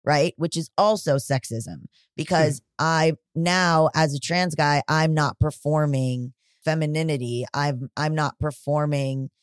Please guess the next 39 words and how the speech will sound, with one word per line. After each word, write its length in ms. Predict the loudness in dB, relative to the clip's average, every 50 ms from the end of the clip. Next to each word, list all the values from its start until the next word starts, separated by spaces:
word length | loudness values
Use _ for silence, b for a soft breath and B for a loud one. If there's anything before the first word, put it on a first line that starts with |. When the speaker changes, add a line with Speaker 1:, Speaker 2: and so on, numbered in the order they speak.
| _ _ _ _
Speaker 1:
you 180 | -4 -4 -2 -2
know, 280 | -2 -2 -2 -2 -4 -4 -4
in 160 | -2 -2 0
the 80 | 0 0
way, 180 | 0 0 0
I'm 80 | 0 0
not 160 | 0 0 0
acting 360 | 0 0 -2 0 -2 -2 0 2
as 100 | 2 2
a 60 | 0
woman 400 | 2 2 2 4 4 4 4 4
in 100 | 2 2
the 80 | 2 2
way 160 | 0 0 0
I'm 120 | 0 -2
supposed 580 | -2 -4 -2 0 2 4 4 2 2 0 -4 -2
to 280 | 0 2 2 2 2 0
in 180 | 0 0 -2 -2
society. 680 | -2 -6 0 2 4 4 6 4 4 4 2 2 2
And, 140 | 2 2 2
like, 160 | 2 0 -2 -4 _ _ _ _ _ _
you 100 | -4 -2
know, 180 | 0 2 2 2
the 260 | 2 2 2 0 0 2
Abigail 400 | 2 2 2 2 2 2 2 2
Shrier 400 | 2 2 2 4 4 6 4 4
book 240 | 4 4 4 4 4 2
that 140 | 0 0 2
came 260 | 2 2 4 4 2
out, 320 | 2 2 2 0 0 0
that 140 | -2 -2 0
was, 140 | 0 0 0
like, 280 | 0 -2 -2 -2 -4 _ _ _ _ _ _
the 100 | -4 -2 -2
transgender 680 | 0 0 2 2 2 0 0 0 0 0 2 0 0 -2
craze 460 | -2 0 2 2 4 2 2 0 -2
seducing 480 | -2 -2 0 2 0 2 2 0 0
our 120 | 2 0 2
daughters. 600 | 0 0 0 0 -2 -2 -4 -4 -4 -6 -8